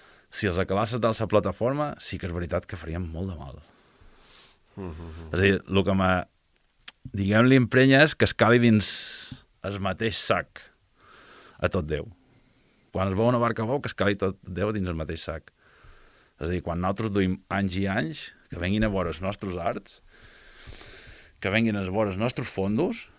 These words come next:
Speaker 1: i que venguin a veure la peculiaritat de la pesca de bou aquí, perquè és totalment diferent a la que es fa al resto d'Espanya i Europa.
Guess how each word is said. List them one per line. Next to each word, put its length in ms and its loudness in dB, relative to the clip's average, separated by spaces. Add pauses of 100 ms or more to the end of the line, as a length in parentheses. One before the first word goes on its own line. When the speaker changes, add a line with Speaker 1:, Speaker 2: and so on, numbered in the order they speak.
(260)
Speaker 1:
i 100 -14
que 100 -10
venguin 240 -4
a 40 2
veure 200 -2
la 120 -6
peculiaritat 480 -2
de 100 -8
la 100 -10
pesca 260 -8
de 60 -6
bou 160 -4
aquí, 180 -4
perquè 180 -8
és 80 -8
totalment 400 0
diferent 300 0
a 100 -2
la 100 -4
que 80 -4
es 100 -6
fa 140 -2
al 100 -4
resto 360 -2
d'Espanya 440 -2
i 80 0
Europa. 380 -4